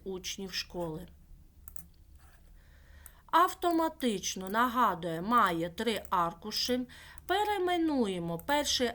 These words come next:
аркуш кількість учнів. Останні аркуші можна видалити.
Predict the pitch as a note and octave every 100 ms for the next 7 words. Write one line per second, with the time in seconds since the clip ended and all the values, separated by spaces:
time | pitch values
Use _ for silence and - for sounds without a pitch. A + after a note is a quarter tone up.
0 | - A3+ F#3 - E3+ - - - - -
1 | - - C4+ C4 G3 - F3 - - -
2 | - - - - B3 G#3 - - A3+ B3+
3 | - - - - - - - - - -
4 | - - - - - C4+ D4 - G4+ G#4
5 | F#4+ F4+ - C4+ B3 - E4 E4 - F4
6 | - - A3 A3+ A3+ A#3+ A#3+ - G3 A#3+
7 | F#3+ E3+ D#3+ E3 D#3+